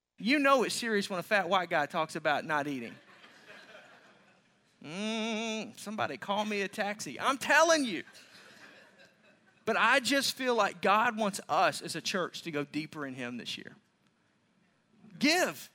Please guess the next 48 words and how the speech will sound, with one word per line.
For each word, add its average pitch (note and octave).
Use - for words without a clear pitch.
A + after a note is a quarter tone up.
That's -
what C4+
we're C#4
talking C#4+
about. A3
The A#3
second E4+
thing D#4+
he C4
says B3+
is, A3+
"Don't D4+
just E4
give D#4+
yourself C#4
to B3+
me, D4
but A3+
give E4
yourself D#4
to -
other C4+
people." D4+
'Cause D#4
the C#4
Bible F4
says, D4
"How F4
are F4+
they E4
gonna D4+
know C#4
that B3
you're B3
my A#3
disciples? A3
By G#3+
your G#3+
love B3+
one A3+
for G#3
another." D#3+
Giving A#3+
of G3+
yourself F#3+
to D3+
other C#3
people. -